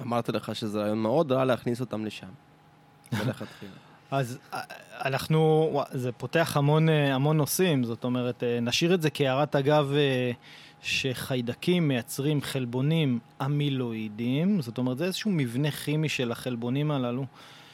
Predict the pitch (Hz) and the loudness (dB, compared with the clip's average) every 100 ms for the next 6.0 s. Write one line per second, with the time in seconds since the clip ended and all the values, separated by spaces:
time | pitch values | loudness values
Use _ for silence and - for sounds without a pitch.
0 | - - - - 131 123 120 117 117 117 | -20 -10 -8 -2 -2 0 0 0 -2 -4
1 | - 143 160 180 - 147 143 131 156 214 | -8 -8 -8 -14 -14 -4 0 2 2 2
2 | - 160 131 127 - 214 240 233 240 208 | 4 2 2 0 2 4 6 6 4 4
3 | 135 135 135 131 127 - 135 170 185 - | 2 2 2 2 0 0 0 0 0 -2
4 | - - - 131 127 127 127 160 190 151 | -4 -8 -6 -4 -2 -2 -2 0 -2 -2
5 | - 151 147 131 120 - 123 - 110 101 | -2 0 0 -2 -4 -2 -2 -2 -6 -8